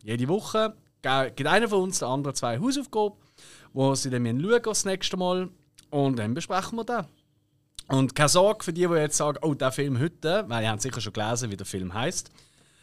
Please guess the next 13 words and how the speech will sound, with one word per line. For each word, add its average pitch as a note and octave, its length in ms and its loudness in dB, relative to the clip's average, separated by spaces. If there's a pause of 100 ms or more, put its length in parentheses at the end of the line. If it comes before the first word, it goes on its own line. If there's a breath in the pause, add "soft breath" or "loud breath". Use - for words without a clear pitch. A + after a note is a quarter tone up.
(140)
Ähm, B2+ 380 4 (360 loud breath)
den A#2+ 140 2
habe G3 120 4
ich F#3+ 60 6
aber C#3+ 120 4
gar D#3 160 4
noch D3+ 140 2
nicht C3 140 -2
gesehen. G3 400 2 (200)
Kein B2+ 280 0
Problem. G#2+ 460 -2 (140)
Wir A#2 140 -6
erwähnen, D3 600 0